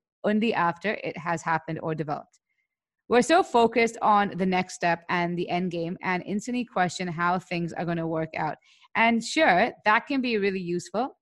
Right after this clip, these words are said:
if it's coming from a place of excitement, but be honest with yourself.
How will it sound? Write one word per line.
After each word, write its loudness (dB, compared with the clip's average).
if -6
it's -10
coming -2
from -8
a -6
place -6
of -6
excitement, -6
but 6
be 2
honest 2
with -4
yourself. -6